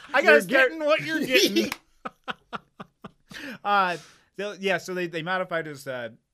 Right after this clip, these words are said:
Speaker 1: his skull in, like, nineteen twenty-five. But, um, safe to say, this is, this is the end. I've gotten to it so smoothly. Uh, safe to say that Barry was a guter Hund.
Speaker 2: Uh,
Speaker 1: That's a good dog.
Speaker 2: yeah, yeah,
Speaker 1: Mm-hmm.
Speaker 2: guter Hund.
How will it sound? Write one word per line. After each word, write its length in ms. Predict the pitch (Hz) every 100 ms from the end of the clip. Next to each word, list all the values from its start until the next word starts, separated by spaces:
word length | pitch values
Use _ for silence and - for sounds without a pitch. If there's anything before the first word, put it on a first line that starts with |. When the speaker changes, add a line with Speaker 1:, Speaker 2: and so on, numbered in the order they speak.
| _
Speaker 1:
his 200 | 127 120
skull 220 | - 127
in, 80 | 117
like, 160 | 110 113
nineteen 260 | 117 113
twenty-five. 300 | 113 110 117 - _ -
But, 160 | 143
um, 380 | 143 135 127 120 _ _ _
safe 380 | - 226 254 -
to 120 | 240
say, 320 | 226 135 107
this 220 | 113 139 151
is, 140 | 139
this 280 | 120 147 165
is 140 | 143
the 200 | 143 143
end. 360 | 143 131 110 92 _ -
I've 320 | 123 123 110
gotten 320 | 135 127 120
to 140 | - 120
it 120 | 107
so 180 | - 113
smoothly. 420 | - 131 117 107 _ _
Uh, 200 | 135 139
safe 260 | 139 196 196
to 100 | 180
say 160 | 190 180
that 280 | 165 139 139
Barry 340 | 170 170 165
was 240 | 151 151 143
a 180 | 135 - -
guter 380 | 139 160 139 107
Hund. 320 | 110 92 107 _ _ _ _ _ -
Speaker 2:
Uh, 360 | 156 143 127 120 _ 139
Speaker 1:
That's 360 | 143 135 -
a 140 | 131 117
good 400 | 117 123 113 101
dog. 320 | 98 - -
Speaker 2:
yeah, 360 | 165 170 165 170 - 160
yeah, 80 | 151
Speaker 1:
Mm-hmm. 360 | 135 120 123
Speaker 2:
guter 340 | 139 135 127 127
Hund. 260 | 127 127